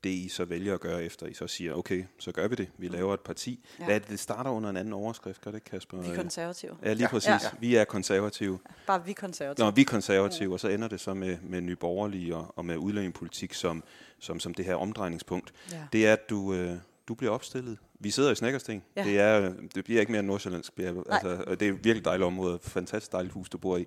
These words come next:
Speaker 2: Tak.
Speaker 1: Øh, og med udsigt, øh, næsten over Øresund. Kan man lige skimte
Speaker 2: Ah.
Speaker 1: det igennem træerne?
Speaker 2: Man kan
Speaker 1: Øh.
Speaker 2: skimte det op fra første sal.
Speaker 1: Okay.
Speaker 2: Kan man, ja.
Speaker 1: Øh, men du vælger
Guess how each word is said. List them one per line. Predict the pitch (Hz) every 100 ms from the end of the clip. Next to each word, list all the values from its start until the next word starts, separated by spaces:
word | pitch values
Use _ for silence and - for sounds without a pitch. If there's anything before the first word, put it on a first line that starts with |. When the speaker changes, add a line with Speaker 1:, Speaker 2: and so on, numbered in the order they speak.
| -
Speaker 2:
Tak. | 202 - -
Speaker 1:
Øh, | 95 90 90 87 87 90 -
og | 90
med | 90
udsigt, | 87 107 104 -
øh, | 95 90
næsten | 104 104 - 87 -
over | 92 87 95 -
Øresund. | 98 95 90
Kan | 123 123
man | 120
lige | 120
skimte | 117 113
Speaker 2:
Ah. |
Speaker 1:
det | 117 107
igennem | 107 104
træerne? | 110 104 104 -
Speaker 2:
Man | 95
kan | 104
Speaker 1:
Øh. | 98
Speaker 2:
skimte | 214 110
det | -
op | 196
fra | - 202
første | 185 180 185
sal. | 175 - - -
Speaker 1:
Okay. | 82 - - -
Speaker 2:
Kan | -
man, | - 180 - - -
ja. | 90 87
Speaker 1:
Øh, |
men | 87 98
du | - 131 156 - 104
vælger | 107 127